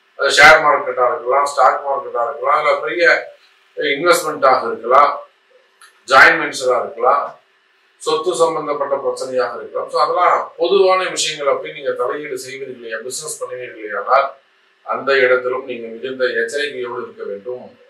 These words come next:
மீனராசி அன்பர்களே. குறிப்பா உங்க ராசியில ஆறாம் அதிபதி இணைவு, நீங்க அதுதான் கவனிக்கணும். எப்பொழுதுமே ஆறாம் அதிபதி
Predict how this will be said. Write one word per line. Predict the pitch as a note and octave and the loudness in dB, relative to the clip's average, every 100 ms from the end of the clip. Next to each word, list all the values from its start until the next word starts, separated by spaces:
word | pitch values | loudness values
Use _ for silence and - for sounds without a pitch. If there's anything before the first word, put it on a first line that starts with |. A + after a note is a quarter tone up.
| _ | _
மீனராசி | D3 C#3+ - - - - | -2 2 2 0 -4 -8
அன்பர்களே. | - - _ _ _ _ _ _ _ _ _ _ _ _ _ _ _ _ - _ _ | -10 -18 _ _ _ _ _ _ _ _ _ _ _ _ _ _ _ _ -20 _ _
குறிப்பா | D3+ D#3 D#3 D#3 D#3 D#3 | 0 0 2 6 6 6
உங்க | C#3 C#3 | 8 8
ராசியில | C3 C3+ - D3 D3 D3 D3+ | 10 8 6 0 2 4 4
ஆறாம் | - C#3 E3 D#3 D#3 D3+ | 4 4 6 8 6 4
அதிபதி | C#3+ C#3 C3+ C#3 D3 | -2 -2 -4 -4 -8
இணைவு, | B2+ C3 B2 C3 C3 | -6 -6 -4 -4 -4
நீங்க | A#2+ A#2 | -6 -6
அதுதான் | A#2+ C#3 C3 | -2 0 2
கவனிக்கணும். | B2+ G2+ G2+ - - _ _ - - _ _ _ _ _ _ _ _ _ | 2 0 -8 -18 -20 _ _ -18 -18 _ _ _ _ _ _ _ _ _
எப்பொழுதுமே | B2+ C3+ D#3+ D#3+ D3+ D#3 F3 E3+ | 0 0 2 2 2 2 4 4
ஆறாம் | - B2 D3 E3+ E3+ E3+ | 4 6 8 10 8 6
அதிபதி | D#3+ D3+ D3 | 0 -6 -6